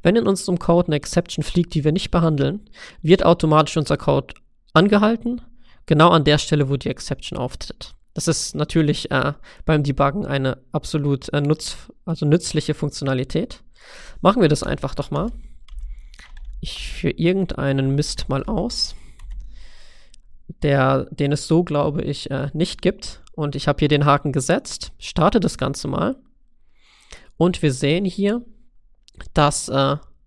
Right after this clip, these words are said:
ja, wir hier praktisch wie bei einem Breakpoint setzen, hier ste-, stehen geblieben sind, an der Stelle, die eben ein, eine Exception wirft. <clears throat> So, ähm, genau.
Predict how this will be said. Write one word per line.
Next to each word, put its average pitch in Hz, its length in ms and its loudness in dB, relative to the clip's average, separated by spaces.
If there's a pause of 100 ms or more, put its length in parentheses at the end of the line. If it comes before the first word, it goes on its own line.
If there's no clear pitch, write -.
(140)
ja, - 240 0 (440)
wir 151 220 2
hier 147 140 2
praktisch - 640 -4
wie 156 180 0
bei 170 120 4
einem 151 160 2
Breakpoint 180 440 0
setzen, 165 260 -2
hier - 160 -4
ste-, - 560 -6 (320)
stehen 214 240 4
geblieben 175 340 4
sind, 160 320 0 (300)
an 147 140 2
der 135 140 4
Stelle, 135 360 0
die 131 240 -4
eben 131 200 0
ein, 131 400 -2 (500)
eine 151 200 2
Exception - 560 -4
wirft. - 360 -14 (2250)
<clears throat> 160 360 2 (340)
So, - 380 -4 (560)
ähm, 151 560 2 (100)
genau. - 400 -6